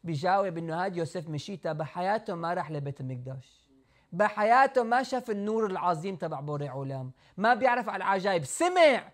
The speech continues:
بس ما شافها بعيونه. قال: "بفوت لبيت المقداش، شو يعني؟ بيت مثل كمالة البيوت".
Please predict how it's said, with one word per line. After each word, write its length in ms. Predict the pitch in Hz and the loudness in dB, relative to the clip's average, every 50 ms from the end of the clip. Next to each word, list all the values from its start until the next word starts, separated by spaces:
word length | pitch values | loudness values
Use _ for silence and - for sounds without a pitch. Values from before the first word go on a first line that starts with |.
| _ _ _ | _ _ _
بس 220 | 175 233 226 - 233 | -2 -2 -2 0 0
ما 140 | 285 330 | 0 0
شافها 320 | 320 320 - 285 269 269 247 | 2 2 0 0 0 0 -2
بعيونه. 580 | 202 196 208 - 190 202 202 202 185 160 151 - - _ _ _ _ _ 320 | -2 -2 -4 -4 -4 -4 -4 -4 -6 -6 -8 -10 -14 _ _ _ _ _ 10
قال: 200 | 349 370 359 320 | 12 12 12 12
"بفوت 440 | 330 320 - 415 427 440 440 440 | 10 8 10 10 10 10 8 6
لبيت 180 | - 415 415 403 | 2 2 2 2
المقداش، 420 | 392 403 381 - 453 427 - - | 0 -2 0 4 4 4 4 6
شو 60 | - 415 440 427 | 4 6 8 10
يعني؟ 340 | 403 359 359 359 359 359 349 - _ _ - | 8 8 8 4 0 -4 -8 -12 _ _ -10
بيت 380 | 160 165 302 339 370 370 - 330 | 0 10 12 12 12 12 8 2
مثل 220 | 339 339 349 294 240 | -2 -2 -2 -4 -2
كمالة 340 | 262 320 339 339 302 - | 2 6 6 6 6 4
البيوت". 640 | - 269 214 277 339 381 359 285 - - - - _ | 2 -2 0 0 2 2 0 -2 -4 -8 -16 -20 _